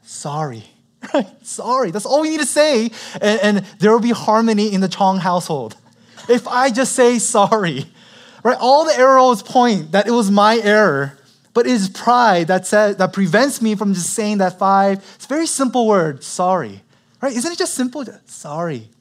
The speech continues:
Jane, I'm sorry. Right? But it's pride that prevents that. What is pride? What is pride? It's self-idolatry. Pride is self-idolatry. It's self-worship. Now, what is an idol?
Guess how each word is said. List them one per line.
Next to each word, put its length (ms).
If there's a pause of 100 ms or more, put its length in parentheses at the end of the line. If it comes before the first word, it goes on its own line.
(400)
Jane, 200
I'm 120
sorry. 520 (1200)
Right? 300 (600)
But 100
it's 80
pride 320
that 100
prevents 460
that. 240 (520)
What 140
is 120
pride? 380 (1160)
What 120
is 100
pride? 400 (720)
It's 160
self-idolatry. 1040 (1700)
Pride 280
is 120
self-idolatry. 760
It's 80
self-worship. 720 (560)
Now, 120
what 140
is 140
an 100
idol? 480